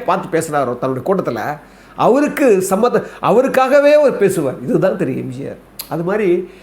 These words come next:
இவங்க இன்னைக்கு இருக்கிற அந்த கூட்டத்துல, இவங்க இருக்கிற அந்த, அந்த கட்சியில இதை, இந்த கொள்கைகளை மறந்துட்டாங்க, எம் ஜி ஆரை மறந்துட்டாங்க, எவ்வளவு விஷயங்களே அவங்க மறந்துட்டாங்க. என்ன காரணம்னா எம் ஜி ஆர் வந்து எந்த காலத்துலயும் எந்த சமயத்துலயும் எப்பேற்பட்ட விமர்சனம் பண்ணாலும் அதெல்லாம் ஒரு காலத்துல அவங்க, அவங்கள பத்தி எவ்வளவுதான் மோசமா விமர்சனம்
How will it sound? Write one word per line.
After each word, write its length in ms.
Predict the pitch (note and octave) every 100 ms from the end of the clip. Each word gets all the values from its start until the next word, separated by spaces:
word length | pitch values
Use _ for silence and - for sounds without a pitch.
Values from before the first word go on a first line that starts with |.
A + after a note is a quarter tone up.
| -
இவங்க 300 | D#3 D3+ E3
இன்னைக்கு 280 | D#3 E3+ F3+
இருக்கிற 220 | F#3 A3 G3+
அந்த 60 |
கூட்டத்துல, 360 | D#3 G3 G3 F3
இவங்க 240 | E3 D#3
இருக்கிற 240 | E3 F3 F#3+
அந்த, 160 | E3+ D3
அந்த 140 | C3+
கட்சியில 500 | D3 F#3 C4 G#3+ D3
இதை, 200 | C3+ F3
இந்த 180 | G3+ F#3+
கொள்கைகளை 500 | B3 C#4 D4 C4+ B3+
மறந்துட்டாங்க, 540 | F#3 F#3+ F#3 E3 D#3
எம் 120 | D#3+
ஜி 140 | A3+ C4
ஆரை 160 | C4
மறந்துட்டாங்க, 600 | G#3 F#3 F#3+ E3 C#3+ C3 B2 - - -
எவ்வளவு 480 | F3 B3 D#4 D#4+
விஷயங்களே 320 | D4 D#4+ D#4 D#4
அவங்க 320 | D4+ A#3 F3+
மறந்துட்டாங்க. 360 | F#3+ F#3 E3+
என்ன 180 | C#3+ A3
காரணம்னா 680 | C4+ A#3 A3 G#3+ A3+ E3+ F3 - - -
எம் 160 | C#3+ D#3+
ஜி 180 | G3 B3+
ஆர் 200 | B3+ A#3+
வந்து 580 | G#3+ G#3+ B3+ C4+ - - - - -
எந்த 360 | C#3+ F3+ A3+ B3+
காலத்துலயும் 480 | A#3+ A#3+ - A#3+
எந்த 200 | A3+ E3
சமயத்துலயும் 720 | A#3 G#3+ A3 B3+ G#3+ A#3 A#3 E3+
எப்பேற்பட்ட 420 | - C#4+ C#4 C4
விமர்சனம் 420 | F#3 F#3 A3+ A#3
பண்ணாலும் 380 | G3 G3 G#3 A3
அதெல்லாம் 380 | E3+ D#3+ A3+ A3
ஒரு 100 | D3
காலத்துல 240 | F#3 G#3+
அவங்க, 240 | F3+ D3+
அவங்கள 240 | A#2 D#3 D3+
பத்தி 400 | G3 F#3+ G3 B2
எவ்வளவுதான் 500 | C3+ F3+ A#3 C4+ A3+
மோசமா 180 | A3+ A3+
விமர்சனம் 600 | G#3 F#3+ F#3 F3 E3+